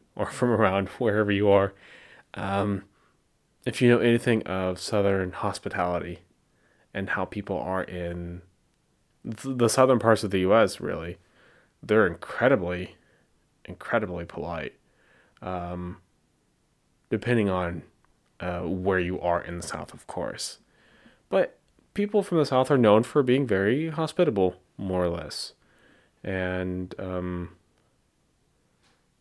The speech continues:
that is something that you don't experience in Germany, really. So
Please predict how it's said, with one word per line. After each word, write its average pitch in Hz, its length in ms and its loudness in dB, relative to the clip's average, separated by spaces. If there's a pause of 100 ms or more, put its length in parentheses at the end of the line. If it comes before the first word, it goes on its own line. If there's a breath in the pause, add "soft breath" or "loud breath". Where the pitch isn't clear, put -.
(160)
that 110 500 -2
is 226 160 -4
something 214 460 -2
that 190 120 -4
you 143 120 -6
don't 117 420 0
experience 107 960 -4 (520)
in 92 180 -4
Germany, 98 400 4
really. 82 440 -8 (1600 soft breath)
So 127 400 2